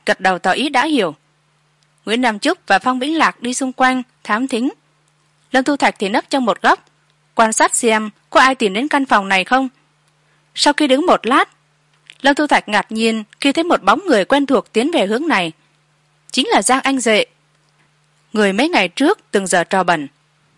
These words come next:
Lâm Thu Thạch không khỏi ngạc nhiên khi nhìn thấy Giang Anh Duệ. Đang định tránh đi, nhưng Giang Anh Duệ đã trông thấy cậu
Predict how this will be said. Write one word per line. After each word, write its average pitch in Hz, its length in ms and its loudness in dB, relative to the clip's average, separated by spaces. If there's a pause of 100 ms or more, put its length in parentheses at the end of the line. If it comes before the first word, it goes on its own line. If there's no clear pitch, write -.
(600)
Lâm 277 160 4
Thu 294 120 2
Thạch 233 240 0
không 294 140 2
khỏi 214 160 2
ngạc 190 240 -2
nhiên 220 280 0 (180)
khi 302 100 0
nhìn 233 200 2
thấy 285 140 2
Giang 277 200 0
Anh 269 180 0
Duệ. 208 260 2 (680)
Đang 285 140 4
định 269 160 -2
tránh 269 260 -2
đi, 302 240 2 (640)
nhưng 220 220 0
Giang 240 180 0
Anh 254 180 -2
Duệ 208 220 2
đã 254 100 2
trông 262 200 -2
thấy 311 140 -2
cậu 202 200 2